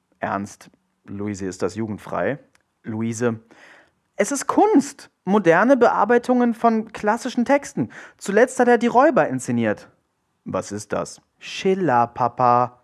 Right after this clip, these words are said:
Hm. Ja, geht hin, mir egal. Aber kommt danach direkt nach Hause. Noch sind keine Ferien.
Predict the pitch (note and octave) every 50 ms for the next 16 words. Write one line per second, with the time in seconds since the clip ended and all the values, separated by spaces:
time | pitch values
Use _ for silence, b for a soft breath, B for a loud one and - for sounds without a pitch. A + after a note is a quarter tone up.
0 | _ _ _ _ _ _ - F#2+ F#2 F#2+ - _ _ _ _ _ _ _ _ -
1 | B B B B B B B B - A2 G#2+ G#2+ A2 G#2+ G#2+ A2 A2 - F#2+ G2
2 | A2 A2+ A2 - - A#2 G2+ G2+ G2+ G#2 G#2 G2+ G2 F#2 F#2+ G2 F#2 F2+ F#2+ G#2+
3 | - - A#2+ B2+ B2 - - D#3 D3+ D#3+ D3+ D3+ C3 C3 C3 C3+ D3 C#3+ - C3+
4 | A2+ B2 A#2+ B2 - A#2 A2 - B2+ A#2+ A#2+ G#2+ G2 G2 G2 F#2+ - G2 G2 G#2
5 | A#2 C3+ D3+ - - - D#3 D3 C#3 C#3 - C#3+ B2+ B2+ B2+ A#2+ - C3 B2 A#2+
6 | A2+ A2+ A2 G#2+ F#2+ E2+ E2+